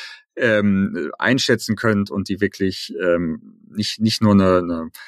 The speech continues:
einmalige Aufnahme ist, sondern man wirklich so nachvollziehen kann, wie sich, wie sich die,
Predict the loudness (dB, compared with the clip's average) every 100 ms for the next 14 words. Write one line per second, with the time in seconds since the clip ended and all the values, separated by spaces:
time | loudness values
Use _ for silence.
0 | -20 -20 _ -2 0 2 2 2 0 0
1 | 0 0 2 2 2 0 0 0 2 2
2 | 0 -4 -4 -6 -4 -4 -2 -2 -4 -4
3 | -4 -2 -2 -2 -2 -2 -2 -4 -10 -6
4 | -6 -4 2 2 2